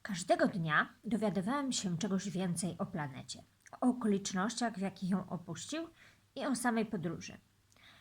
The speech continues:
Były to pojedyncze słowa rzucane w rozmowie mimochodem.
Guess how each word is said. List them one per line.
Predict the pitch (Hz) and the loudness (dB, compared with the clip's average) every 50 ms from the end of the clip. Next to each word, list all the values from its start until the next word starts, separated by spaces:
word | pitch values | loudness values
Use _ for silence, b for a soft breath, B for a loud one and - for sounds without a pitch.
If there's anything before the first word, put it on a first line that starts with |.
| B B 202 | B B 2
Były | 220 262 277 269 | 4 6 6 6
to | 269 214 | 4 2
pojedyncze | - - 196 185 165 196 180 170 - 208 - | 0 2 0 0 2 2 0 0 0 0 -2
słowa | - - - 185 196 190 190 208 196 185 185 185 | -2 -2 0 2 2 2 4 4 4 6 6 4
rzucane | 202 220 208 - 226 208 180 175 180 | 2 -2 -2 2 2 2 4 4 0
w | 170 185 | 0 0
rozmowie | 190 185 - - 196 196 233 240 254 226 214 208 202 185 | 0 0 0 2 2 2 2 2 2 0 2 2 2 2
mimochodem. | 185 190 180 180 175 170 - 151 147 - - 143 - | 2 2 2 2 0 0 -2 -8 -10 -10 -12 -14 -14